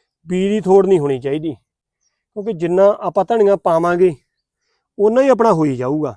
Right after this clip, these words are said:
ਆ ਮੈਂ ਤੁਹਾਨੂੰ ਤਿੰਨ ਓਰਿਆਂ ਦੇ ਵਿੱਚ ਆਪਾਂ ਬੀਜ ਕੇ ਦੱਸਤਾ, ਕਿਉਂਕਿ ਵੀਡੀਓ ਫਿਰ ਨਾ ਜ਼ਿਆਦਾ ਲੰਬੀ ਹੋ ਜਾਂਦੀ ਆ, ਤੇ ਥੋੜ੍ਹਾ ਥੋੜ੍ਹਾ ਇਹਦੇ ਉੱਪਰ ਨਾ ਹੱਥ ਮਾਰ ਦੇਣਾ ਹੈ ਇਸ ਤਰ੍ਹਾਂ। ਜਦੋਂ ਆਪਾਂ ਸਾਰੀ ਕਿਆਰੀ ਦੇ ਵਿੱਚ ਲਾਤਾ,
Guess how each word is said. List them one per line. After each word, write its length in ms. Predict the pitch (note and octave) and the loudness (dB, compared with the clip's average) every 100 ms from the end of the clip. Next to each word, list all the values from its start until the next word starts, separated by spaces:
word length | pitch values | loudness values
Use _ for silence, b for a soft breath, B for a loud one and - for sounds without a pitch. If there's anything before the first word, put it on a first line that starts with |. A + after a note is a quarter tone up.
| _ _ - | _ _ -2
ਆ 160 | C#4+ | 0
ਮੈਂ 100 | B3 B3 | 2 0
ਤੁਹਾਨੂੰ 240 | A#3+ A3+ | -2 -2
ਤਿੰਨ 240 | A3+ G#3+ G#3 | -2 0 2
ਓਰਿਆਂ 280 | G3+ G3+ | 2 2
ਦੇ 80 | G3+ | 0
ਵਿੱਚ 180 | G3+ G#3+ | -2 -2
ਆਪਾਂ 220 | G#3 F#3+ | -2 -2
ਬੀਜ 240 | F#3 F#3+ F3+ | -6 -6 -4
ਕੇ 160 | G3+ | -4
ਦੱਸਤਾ, 300 | F#3 D#3 - | -2 -4 -6
ਕਿਉਂਕਿ 220 | F#3 A3 A3 | -10 -10 -10
ਵੀਡੀਓ 300 | F3 F#3+ A#3+ | -10 -8 -6
ਫਿਰ 140 | G3 | -6
ਨਾ 120 | G3 A#3+ | -6 -6
ਜ਼ਿਆਦਾ 280 | F#3+ F3+ | -4 -2
ਲੰਬੀ 280 | F3+ D#3+ F3 | -4 -6 -6
ਹੋ 120 | D3+ | -6
ਜਾਂਦੀ 240 | C#3+ C#3+ F3+ | -8 -6 -6
ਆ, 100 | F3+ _ _ G#3 | -6 _ _ -12
ਤੇ 60 | |
ਥੋੜ੍ਹਾ 300 | - G3+ A#3+ | -6 -4 -2
ਥੋੜ੍ਹਾ 200 | G3 A3+ | -2 -4
ਇਹਦੇ 140 | A3 A#3 | -4 -6
ਉੱਪਰ 220 | - G3 | -6 -6
ਨਾ 120 | A#3+ | -4
ਹੱਥ 240 | G#3+ - G3 | -4 -6 -8
ਮਾਰ 220 | C#3+ A2 | -8 -10
ਦੇਣਾ 220 | G#2+ G2 | _ -20
ਹੈ 240 | G2+ _ | _ _
ਇਸ 60 | B2 | -20
ਤਰ੍ਹਾਂ। 220 | _ _ _ _ _ _ _ _ F#3 | _ _ _ _ _ _ _ _ -6
ਜਦੋਂ 140 | F3 | -6
ਆਪਾਂ 140 | E3+ D3+ | -6 -6
ਸਾਰੀ 280 | D#3+ F3+ | -2 -2
ਕਿਆਰੀ 280 | F#3+ F#3 D#3 | 0 -2 -2
ਦੇ 80 | D3+ | -4
ਵਿੱਚ 180 | D3+ F3 | -6 -6
ਲਾਤਾ, 420 | C#3+ B2+ G3 G#3 | -6 -6 -6 -6